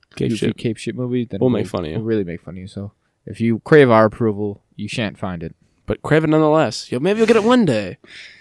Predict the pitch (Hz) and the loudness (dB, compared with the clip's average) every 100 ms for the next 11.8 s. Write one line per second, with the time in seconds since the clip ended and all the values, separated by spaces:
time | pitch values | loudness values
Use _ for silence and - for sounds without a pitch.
0 | - 135 143 165 143 135 123 117 131 143 | -8 -6 2 6 8 8 4 2 2 2
1 | 139 127 117 117 - - - - 127 123 | 0 2 2 2 -2 -8 -10 -10 -6 -2
2 | 113 82 - 76 - 101 - 73 - - | 0 -2 -4 -10 -6 -6 -6 -10 -12 -18
3 | _ _ - 123 117 - 190 98 82 90 | _ _ -6 0 0 0 -4 -4 -6 -8
4 | _ _ _ - - - - - - - | _ _ _ -16 -16 -18 -16 -12 -12 -6
5 | 156 - 113 143 143 160 160 123 90 90 | -6 -4 -4 -2 -2 -2 -2 -2 -2 -6
6 | 80 - 104 120 107 90 95 80 85 85 | -6 -8 -6 -4 -2 -2 -4 -10 -14 -14
7 | - - 110 - 127 120 92 120 101 85 | -16 -16 -10 -2 -2 0 -2 0 -2 -6
8 | 92 _ _ _ 151 104 - - _ _ | -14 _ _ _ -2 0 -2 -12 _ _
9 | - - - - - 60 55 - 76 95 | -16 -14 -12 -12 -12 -14 -16 -14 -10 -8
10 | 80 85 95 - 104 92 92 - - 104 | -8 -8 -10 -8 -8 -10 -14 -16 -16 -8
11 | 104 95 98 87 90 92 110 | -6 -6 -10 -10 -12 -16 -18